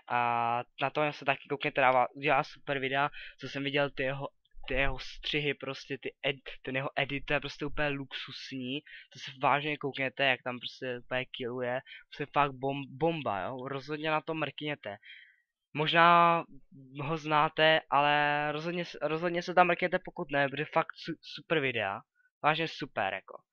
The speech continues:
Další, a neříkám to jen tak, opravdu, i když já říkám, že je to super, na něco, co není super, tak tohle vážně super je, to se rozhodně mrkněte. A další bych chtěl zmínit teda Czech WoW playery, ale ty myslím si, že už mají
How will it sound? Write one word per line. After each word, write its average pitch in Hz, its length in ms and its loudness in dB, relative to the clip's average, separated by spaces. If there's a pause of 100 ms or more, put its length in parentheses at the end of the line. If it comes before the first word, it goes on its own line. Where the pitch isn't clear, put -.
(760)
Další, 147 600 4
a 147 60 -2
neříkám 160 420 0
to 117 60 -2
jen 98 120 0
tak, - 220 -12
opravdu, 143 400 0
i 151 40 -4
když 143 160 -2
já 135 120 2
říkám, 147 240 -2
že 156 60 -2
je 156 60 -2
to 156 80 -10
super, 143 300 -4
na 135 80 4
něco, 139 180 -4
co - 100 -8
není 135 100 0
super, 139 240 -4
tak 147 120 -4
tohle 143 160 0
vážně 147 240 2
super 151 380 0
je, 131 120 0
to - 120 -10
se - 180 -10
rozhodně 143 500 -6
mrkněte. 139 360 -8 (440)
A 131 60 8
další 147 280 6
bych 165 140 -4
chtěl 156 600 2 (160)
zmínit 165 240 -2
teda 160 260 6 (180)
Czech 160 240 -4
WoW 143 220 -2
playery, 147 380 4
ale 143 240 6
ty 143 120 -8
myslím 139 320 -6
si, 143 140 -8
že 139 120 -2
už 131 160 -12
mají 135 160 0